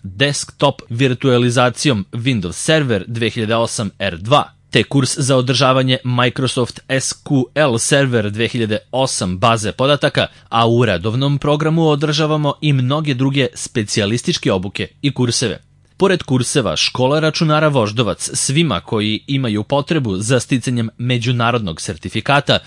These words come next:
o nivou znanja rada na računaru nudi mogućnost polaganja E C D L ispita. Akademija Oxford je jedan od ovlašćenih online test centara za E C D L, European Computer Driving License,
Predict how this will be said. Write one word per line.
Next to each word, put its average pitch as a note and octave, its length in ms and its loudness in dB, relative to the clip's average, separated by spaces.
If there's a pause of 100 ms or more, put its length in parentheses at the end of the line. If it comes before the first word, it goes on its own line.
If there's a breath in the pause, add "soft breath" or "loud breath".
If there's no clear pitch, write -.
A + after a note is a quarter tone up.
(180 loud breath)
o G#2+ 180 -2
nivou G#2 340 -2
znanja B2+ 460 0
rada B2+ 280 2
na G2 120 0
računaru G#2 480 0 (220 soft breath)
nudi C#3 280 2
mogućnost D#3 600 0
polaganja C#3 540 0 (120)
E C3 140 4
C B2+ 220 -2
D C3+ 140 4
L G#2 160 4
ispita. - 440 -6 (360)
Akademija G#2+ 600 0
Oxford C3 420 -4
je B2 160 2
jedan C3+ 240 2
od C#3+ 140 2
ovlašćenih D3 600 0
online D3 500 2
test A#2+ 320 -2
centara C3+ 520 2
za G#2+ 180 -2 (120)
E A#2 120 -2
C A#2 140 -4
D A2+ 180 0
L, G#2+ 140 0 (280 soft breath)
European A#2 640 0 (100)
Computer D#3 600 0
Driving A2 520 -2
License, A#2 580 -2